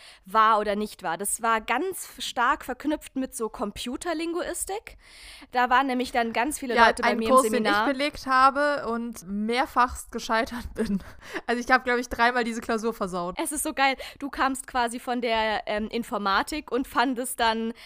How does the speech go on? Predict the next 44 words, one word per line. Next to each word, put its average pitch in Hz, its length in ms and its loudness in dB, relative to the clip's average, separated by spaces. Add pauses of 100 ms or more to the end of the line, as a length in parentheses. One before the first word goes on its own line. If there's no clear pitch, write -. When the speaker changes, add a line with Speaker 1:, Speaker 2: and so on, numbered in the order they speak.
(200)
Speaker 1:
Computerlinguistik 269 840 -2
irgendwie 269 240 -4
kacke. 359 400 -4 (360)
Und 262 240 0
wir 277 200 -2
kamen 247 360 -2
ja 262 140 2
Speaker 2:
Oh 196 40 -2
ja. 190 60 -2
Speaker 1:
quasi 226 300 0
von 254 200 0
der 226 120 0
Linguistik 226 720 -2
und 214 180 -6
fanden 220 280 0
dann 208 200 -2
halt 202 160 -4
auch 220 220 4
diese 202 420 -4
Art 202 300 2
von, 208 500 -4
also 190 220 -4
das, 190 200 -8
wir 185 140 -12
haben 233 120 -6
keine 190 220 -4
Computerlinguistik 247 840 -4
gemacht, 220 240 -2
aber 196 160 -4
das 190 240 -6 (180)
wäre 202 380 -2
dann 190 200 -4
aufbauend 196 580 -4
darauf 180 300 -4
gekommen, 226 420 -4 (260)
fanden 214 240 -2
es - 80 -6
auch 247 160 4
total 208 320 -8
kacke. 233 320 -8 (280)
Die 254 100 2
einzigen, 277 440 2
die 226 280 -4
in 214 420 -4